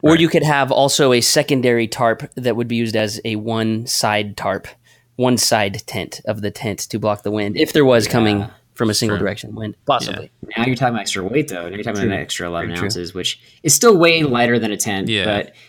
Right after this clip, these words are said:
Speaker 3: if, if you're serious about it, you're willing to go to the, you know, take the extra mile on this one.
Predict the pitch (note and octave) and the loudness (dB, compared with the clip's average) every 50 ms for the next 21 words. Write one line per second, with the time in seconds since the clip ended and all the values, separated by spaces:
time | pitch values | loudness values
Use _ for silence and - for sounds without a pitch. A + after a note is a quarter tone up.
0 | _ _ _ _ _ _ - C3 A#2+ D#3 F3+ D#3+ C#3 F#3+ A#3 A#3 - A3+ B3 A#3 | _ _ _ _ _ _ -8 -6 -2 -2 -2 -2 -2 -2 -4 -4 -2 -2 0 0
1 | A3 - B2 A#2 A2+ A#2+ A#2 C#3 C#3+ C#3+ D#3 D#3+ D#3+ C#3+ C#3 B2+ C3 C3 C3+ B2+ | 0 2 4 4 4 4 4 4 4 4 4 4 4 2 4 4 4 4 4 2
2 | - - - - C#3 A#2+ A#2+ A#2 A2 A2 G#2 F2+ A#2 A2 G2+ F#2+ - B2 A#2 A#2 | -2 -8 -8 -4 -2 0 2 2 2 2 0 0 0 -2 -2 -2 -4 -6 -4 -4
3 | A#2 - - G#2+ G2+ F#2+ G2 G#2 G#2 G2 F#2 F#2 - - F#2 F2+ F2 F#2 | -6 -6 -6 -8 -6 -4 -4 -2 -2 -2 -2 -4 -4 -4 -4 -6 -6 -8